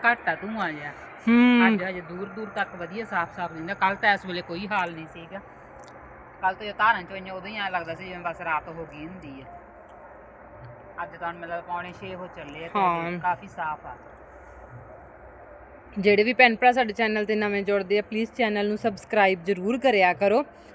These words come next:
Speaker 2: ਤੇ ਜੇ ਸਾਡੀ ਵੀਡੀਓ ਤੁਹਾਨੂੰ ਚੰਗੀ ਲੱਗਦੀ ਆ,
Speaker 1: ਸੋਹਣਾ
Speaker 2: ਤੇ
Speaker 1: ਜਿਹਾ
Speaker 2: ਵੀਡੀਓ
Speaker 1: ਕੁਮੈਂਟ
Speaker 2: ਨੂੰ
Speaker 1: ਜ਼ਰੂਰ
Speaker 2: ਸ਼ੇਅਰ
Speaker 1: ਕਰਿਆ
Speaker 2: ਜ਼ਰੂਰ
Speaker 1: ਕਰੋ।
Speaker 2: ਕਰਿਆ ਕਰੋ।
Speaker 1: ਕੁਮੈਂਟ ਵੀ ਜ਼ਰੂਰ ਕਰਿਆ ਕਰੋ ਸੋਹਣਾ ਜਿਹਾ ਵੀਡੀਓ ਦੇਖ ਕੇ, ਵੀਡੀਓ ਤੁਹਾਨੂੰ ਕਿਵੇਂ ਦੀ ਲੱਗਦੀ ਆ।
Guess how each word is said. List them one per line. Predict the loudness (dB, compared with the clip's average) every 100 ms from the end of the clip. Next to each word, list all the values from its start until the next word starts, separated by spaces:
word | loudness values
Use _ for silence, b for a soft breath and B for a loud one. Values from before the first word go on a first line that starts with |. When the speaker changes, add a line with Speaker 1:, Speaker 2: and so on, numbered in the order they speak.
| B B B -16 -8
Speaker 2:
ਤੇ |
ਜੇ | 4 6
ਸਾਡੀ | 8 6 6 2
ਵੀਡੀਓ | 2 0
ਤੁਹਾਨੂੰ | 0 0
ਚੰਗੀ | 2 2 2 6
ਲੱਗਦੀ | 6 6 0 0
ਆ, | 0 -4 -20 -20
Speaker 1:
ਸੋਹਣਾ | -8 -2
Speaker 2:
ਤੇ | 2
Speaker 1:
ਜਿਹਾ | 4
Speaker 2:
ਵੀਡੀਓ | 4
Speaker 1:
ਕੁਮੈਂਟ | 4 4 4
Speaker 2:
ਨੂੰ | 2
Speaker 1:
ਜ਼ਰੂਰ | 0
Speaker 2:
ਸ਼ੇਅਰ | 6 8 8
Speaker 1:
ਕਰਿਆ | 6
Speaker 2:
ਜ਼ਰੂਰ | 0 0 0
Speaker 1:
ਕਰੋ। | 2
Speaker 2:
ਕਰਿਆ | 2 4 2
ਕਰੋ। | 0 -4 -4 -8 -16 -20
Speaker 1:
ਕੁਮੈਂਟ | -14 -10 -10 -10
ਵੀ | -12
ਜ਼ਰੂਰ | -12 -14 -14
ਕਰਿਆ | -10 -8 -8
ਕਰੋ | -8 -14
ਸੋਹਣਾ | -14 -12 -12 -10
ਜਿਹਾ | -12
ਵੀਡੀਓ | -12 -12 -12
ਦੇਖ | -12 -14 -14 -18
ਕੇ, | -20 -20 -20
ਵੀਡੀਓ | -16 -12 -12
ਤੁਹਾਨੂੰ | -10 -10 -8
ਕਿਵੇਂ | -8 -6
ਦੀ | -8
ਲੱਗਦੀ | -8 -8 -10 -16
ਆ। | -16